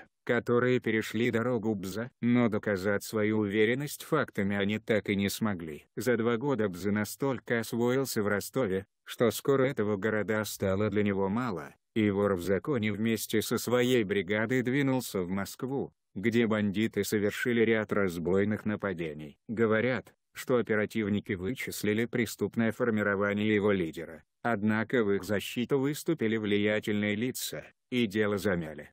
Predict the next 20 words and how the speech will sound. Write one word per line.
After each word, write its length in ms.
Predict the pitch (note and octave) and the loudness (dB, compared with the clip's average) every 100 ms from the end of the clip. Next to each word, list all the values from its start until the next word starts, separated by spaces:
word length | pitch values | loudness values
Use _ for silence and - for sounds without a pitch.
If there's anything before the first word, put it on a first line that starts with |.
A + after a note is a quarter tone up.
| - | -8
Влиятельными 760 | A2 A2+ A2+ A2 G#2+ G2 F#2+ | 0 4 4 2 -2 -2 -2
лицами 560 | F2 D2 - - G#2+ B2 | -4 -8 -10 -4 -2 -2
вполне 480 | B2+ G2+ F#2+ G2 A#2 | -4 -4 -2 0 0
могли 340 | B2 C3 F3+ | 0 -2 -2
быть 220 | E3+ F3 | 0 0
родственники 640 | A#2 A#2 - - A#2 B2 A2+ | 2 0 0 -2 0 0 0
экс-президента 880 | G#2 G#2+ - F#2+ F2+ F#2 F#2 F2 G#2 | 0 -2 -4 -2 0 -2 -2 -2 -2
Армении 480 | G2+ A#2 A#2 D2 D2 | 0 -2 -2 -4 -8
Сержа 580 | - - A#2 F#2+ G#2 G2+ | -4 2 2 2 0 0
Сарксяна. 800 | G#2+ G2+ - - E2 D2 D2+ - | -2 -6 -6 -6 -6 -8 -14 -6
Именно 420 | - C3 B2+ B2+ A#2+ | 2 4 4 2 0
с 140 | - | -2
его 280 | G#2 G2+ G#2 | 0 2 2
братом 460 | F#2 F#2+ G2+ C#3 | 2 -2 -2 0
Александром 760 | B2+ B2 A2+ - - F#2+ F#2 G2 | 0 0 -2 -4 -2 0 0 -2
Сарксяном 760 | F#2+ G#2+ G2+ - G#2 F#2+ G2 F2+ | -2 -4 -6 -4 -2 -2 -2 -2
Бза 220 | F#2+ G#2+ | -4 -6
связывали 680 | - A2 G#2+ G2 G2+ G#2+ A2 | -4 0 0 0 0 0 2
дружеские 680 | G#2 A2 G#2 A2+ - A2 | 0 -2 -2 -6 -2 0
отношения. 800 | A2 - G2 - E2+ D2 C#2+ C#2+ | 0 -2 -6 -6 -10 -10 -12 -18